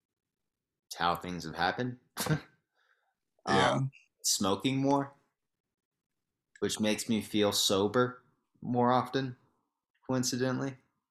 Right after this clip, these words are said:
Speaker 1: Uh, but I was thinking the other day, I was like, and maybe it's smoking. Uh,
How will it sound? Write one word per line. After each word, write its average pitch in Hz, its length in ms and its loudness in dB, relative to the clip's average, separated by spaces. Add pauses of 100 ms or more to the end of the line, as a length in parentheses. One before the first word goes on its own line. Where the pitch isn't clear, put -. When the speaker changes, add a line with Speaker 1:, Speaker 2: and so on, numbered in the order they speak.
(760)
Speaker 1:
Uh, 90 560 2 (920)
but 117 140 2
I 107 120 8
was 101 240 4
thinking 131 300 -2
the 107 140 2
other 92 180 2
day, 92 200 2
I 95 100 2
was 90 100 -2
like, 92 220 0 (360)
and 110 100 2
maybe 120 260 4
it's 95 180 2
smoking. 78 640 -2 (260)
Uh, 82 420 -2